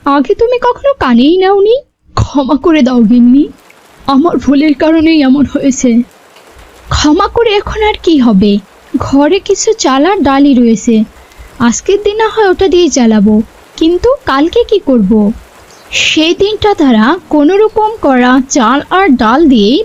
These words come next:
পার করে দিল। পরের দিন যখন সকাল গড়িয়ে দুপুর হলো, দুপুর গড়িয়ে সন্ধ্যা নামলো, তখন বাচ্চা দুটি তার মা বাবার কাছে এসে বায়না করলো, "ও মামা, আমার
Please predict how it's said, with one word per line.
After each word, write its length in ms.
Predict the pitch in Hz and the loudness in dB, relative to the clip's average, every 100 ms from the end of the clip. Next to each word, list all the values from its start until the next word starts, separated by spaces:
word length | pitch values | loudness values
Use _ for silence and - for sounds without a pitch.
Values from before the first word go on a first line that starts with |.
| - | -2
পার 180 | 359 330 | -2 -2
করে 260 | - 208 185 | 0 0 2
দিল। 220 | 170 170 165 - - - - - - - - | 0 0 -2 -4 -14 -20 -20 -20 -20 -20 -6
পরের 340 | 269 247 285 320 | 0 2 0 0
দিন 140 | 370 392 | -2 -2
যখন 440 | 392 381 - 381 381 | -2 -2 0 -2 0
সকাল 440 | - 302 247 247 220 | -2 -2 -2 0 0
গড়িয়ে 380 | 240 226 220 190 | 0 2 2 2
দুপুর 280 | 247 247 392 - | 0 0 -2 0
হলো, 240 | 262 220 330 - _ - - | 0 2 0 -4 _ -8 -4
দুপুর 320 | 403 - 415 392 | -2 0 0 0
গড়িয়ে 280 | 381 403 381 | 2 2 0
সন্ধ্যা 400 | 320 247 233 330 | 0 0 2 2
নামলো, 360 | 359 262 220 330 539 359 | 2 2 2 -2 -4 -4
তখন 340 | 294 - 427 403 | -4 -4 -6 -2
বাচ্চা 320 | 339 294 339 | -2 -2 -2
দুটি 320 | 349 294 254 285 494 - - | -2 0 -2 -2 -6 -16 -8
তার 200 | 415 415 330 | -4 0 2
মা 200 | 233 226 | 2 2
বাবার 300 | 285 311 349 | 0 0 -2
কাছে 300 | 370 359 381 359 | -2 -4 0 -2
এসে 260 | - 262 330 415 370 | 0 -2 -2 -2 -2
বায়না 300 | 359 269 202 | 0 0 0
করলো, 400 | 185 185 190 185 208 - - - - - - | 0 0 0 0 -6 -14 -20 -20 -20 -18 -4
"ও 60 | 453 622 | -4 -2
মামা, 400 | 494 320 302 370 508 - - - 359 | 0 0 0 0 0 -4 -20 -12 -4
আমার 300 | 403 480 | -2 -2